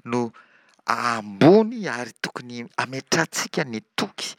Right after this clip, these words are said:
sy ny finoantsika sy tena hianterantsika amin'ny fanarahantsika sy ny fiarahantsika amin'Andriamanitra.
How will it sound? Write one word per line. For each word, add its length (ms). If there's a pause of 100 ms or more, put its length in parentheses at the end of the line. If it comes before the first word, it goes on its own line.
(180)
sy 240
ny 80
finoantsika 920 (420)
sy 360
tena 320
hianterantsika 1120 (480)
amin'ny 320
fanarahantsika 1000 (440)
sy 200
ny 80
fiarahantsika 640
amin'Andriamanitra. 1040